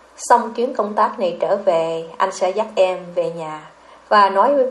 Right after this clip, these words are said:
với bố mẹ anh, anh đã yêu em và có con với em. Anh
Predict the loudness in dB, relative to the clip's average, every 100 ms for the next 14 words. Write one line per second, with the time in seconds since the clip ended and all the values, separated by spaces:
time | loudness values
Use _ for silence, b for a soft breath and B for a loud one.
0 | 2 2 6 4 4 0 0 -2 -4 -12
1 | -20 _ -20 -12 0 2 2 4 6 6
2 | 2 -4 -8 -4 -2 0 -2 -4 -12 -20
3 | _ _ -4 -2 0 0 2 0 0 -4
4 | -4 -8 -12 -20 _ -20 B B B -2
5 | -2